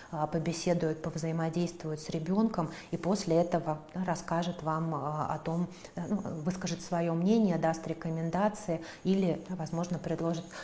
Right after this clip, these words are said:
а, какую-то работу или, да, с ребенком, или с вами, или параллельную, да, и для ребенка, и для вас. А, поэтому, эм, э, так же, как и в медицине, э, рекомендации, э, без,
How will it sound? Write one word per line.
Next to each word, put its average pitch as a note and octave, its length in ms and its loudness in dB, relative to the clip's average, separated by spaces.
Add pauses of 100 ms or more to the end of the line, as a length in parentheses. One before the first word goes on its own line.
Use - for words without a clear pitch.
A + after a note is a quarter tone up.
а, D#3 200 -4
какую-то D#3+ 420 -2
работу E3+ 680 4
или, D3 380 0 (200)
да, D#3 80 -6
с - 120 -8
ребенком, F#3+ 640 2 (200)
или D3+ 180 0
с - 160 -2
вами, G3 520 6
или C#3+ 720 -2
параллельную, D#3 720 2
да, C3 100 -4
и D#3 80 -4
для D3+ 160 -2
ребенка, D3+ 500 -2
и D3+ 100 -2
для D#3+ 220 -2
вас. A3+ 260 2 (300)
А, D#3+ 160 -2 (140)
поэтому, E3 680 2
эм, D#3+ 440 -2
э, E3+ 80 0 (340)
так A3+ 200 10
же, F#3 120 6
как F#3 260 2
и F#3 40 6
в F#3 100 2
медицине, F#3+ 840 8 (200)
э, E3+ 280 4
рекомендации, F3+ 1400 4
э, D#3+ 480 -2
без, E3 540 4